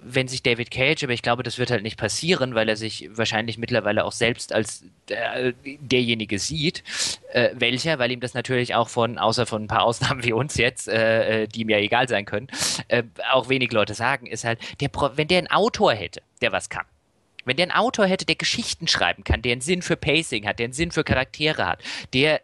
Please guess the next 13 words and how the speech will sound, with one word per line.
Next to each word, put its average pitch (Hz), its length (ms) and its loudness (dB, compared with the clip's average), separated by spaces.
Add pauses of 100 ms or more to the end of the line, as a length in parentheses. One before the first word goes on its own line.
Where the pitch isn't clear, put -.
vernünftige 180 640 0
Plot-Twists - 600 -2
einbauen 95 440 0
kann 95 200 -4
und 92 100 -4
nicht 123 180 -6
den 120 140 0
Unsinn, 151 340 2
den 135 140 0
er 156 140 2
jedes 135 280 -2
Mal 104 140 0
einbaut. 85 320 -2